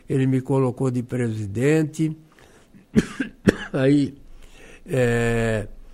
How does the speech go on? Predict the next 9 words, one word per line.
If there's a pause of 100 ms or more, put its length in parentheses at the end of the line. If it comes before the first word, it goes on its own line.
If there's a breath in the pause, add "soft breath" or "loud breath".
(360 soft breath)
fizemos
o, (920)
a
festa
do
vinho,
a
primeira
festa